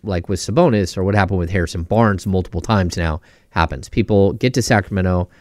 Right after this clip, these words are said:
they're like, "Hey, this is much different than I thought.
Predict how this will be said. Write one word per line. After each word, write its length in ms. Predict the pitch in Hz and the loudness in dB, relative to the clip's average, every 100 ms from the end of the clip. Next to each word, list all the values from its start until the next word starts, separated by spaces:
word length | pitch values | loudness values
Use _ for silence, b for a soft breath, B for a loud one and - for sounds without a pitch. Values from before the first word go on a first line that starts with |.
| b b - | b b 0
they're 120 | 107 | 4
like, 240 | 101 98 | 4 2
"Hey, 220 | 143 120 | 4 4
this 220 | 104 131 117 | 4 0 -2
is 80 | 101 | -2
much 300 | 101 - - | -2 -2 -2
different 340 | 101 98 85 | -2 -2 -2
than 120 | 90 | -2
I 80 | 80 | -4
thought. 440 | 80 120 107 98 | 0 4 4 2